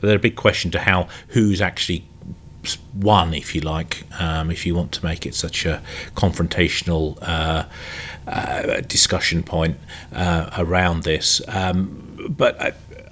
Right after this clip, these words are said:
o-, overall, I think it, it's, it has, as you s-, made the point, I, I think they, they are actually growing up a little bit in terms of the relationship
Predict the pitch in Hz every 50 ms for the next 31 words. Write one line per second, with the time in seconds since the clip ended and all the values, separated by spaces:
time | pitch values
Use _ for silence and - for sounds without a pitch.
0 | - 127 131 131 143 - - 123 127 127 113 107 117 123 151 160 139 104 95 -
1 | - 107 90 82 101 95 87 - - 104 98 - - - - - 113 110 - -
2 | 120 120 113 - - - 107 98 87 95 110 117 104 - - - - - - 85
3 | 90 90 85 82 78 - - - 85 80 80 80 - 90 90 87 90 98 95 -
4 | - 101 92 - - - 95 92 90 90 90 87 98 95 90 104 110 104 98 92
5 | 92 92 92 92 90 - - - 92 - - 90 82 - - 95 92 92 90 90
6 | 101 95 - - 87 80 80 - - 73 - - 82 - 64 85 85 - - 87
7 | 82 80 - - 82 78 78 80 80 78 80 80 - - 90 - - - 82 -
8 | -